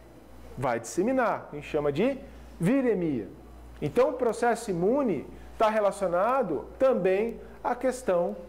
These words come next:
né, o pro-, à, à questão da forma de apresentação da doença. Geralmente, imu-, animais imunocompetentes pode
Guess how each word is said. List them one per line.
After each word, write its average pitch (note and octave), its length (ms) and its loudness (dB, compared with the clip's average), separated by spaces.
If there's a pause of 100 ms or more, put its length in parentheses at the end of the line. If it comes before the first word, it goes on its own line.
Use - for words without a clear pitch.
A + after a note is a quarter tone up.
(300)
né, D3 180 2
o G#3+ 100 2
pro-, E3 360 2
à, D#3 260 4
à A#3 40 2
questão G3 320 0
da G#3 120 4
forma C4+ 380 4
de A3 60 6
apresentação F3 560 0
da D#3 100 4
doença. B2+ 480 -2 (380)
Geralmente, A#3+ 600 2
imu-, G3 200 0
animais E3+ 520 0
imunocompetentes G#3+ 1300 0 (520)
pode G#3+ 420 4